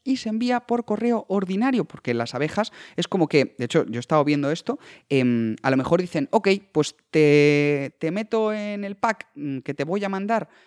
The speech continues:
veinte abejas, por ejemplo, por decir un, un dato, también dependiendo de la compra que hagas y demás, te meto ahí en mi sobre de correos, que te lo voy a <laughs> mandar por correo ordinario. Es que me parece tan loco, tío. O sea, si veis el vídeo vais a ver un sobre,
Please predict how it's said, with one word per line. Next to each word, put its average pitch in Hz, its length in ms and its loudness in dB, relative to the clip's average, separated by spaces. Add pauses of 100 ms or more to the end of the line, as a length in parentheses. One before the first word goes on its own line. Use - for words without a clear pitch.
(220)
veinte 208 460 0
abejas, 226 480 -4 (100)
por 113 140 -6
ejemplo, 165 300 -8
por 123 180 -6
decir 117 260 -8
un, 127 460 -6
un 147 180 -4
dato, 147 260 -4
también 104 260 -12
dependiendo 110 340 -8
de 110 60 -8
la 110 100 -10
compra 123 300 -8
que 143 100 -12
hagas 156 240 -10
y 175 40 -8
demás, 233 220 -6 (320)
te 208 120 -2
meto 202 400 -2
ahí 185 380 0
en 175 140 -2
mi 175 120 -2
sobre 233 320 0
de 208 100 -2
correos, 151 560 0
que 170 100 -2
te 175 100 -2
lo 180 80 2
voy 208 140 0
a 220 80 2
<laughs> - 0 -
mandar 220 380 4
por 214 160 0
correo 196 300 0
ordinario. 160 480 0 (240)
Es - 80 -20
que 185 180 -4
me 123 160 -2
parece 123 320 -6
tan 135 220 -6
loco, 151 260 -6
tío. 165 80 -4
O 165 40 -4
sea, 131 160 0
si 139 120 -8
veis 147 220 -2
el 175 100 -2
vídeo 175 220 -6
vais 165 200 -2
a 175 40 -6
ver 202 180 -4 (380)
un 220 120 0
sobre, 180 300 -2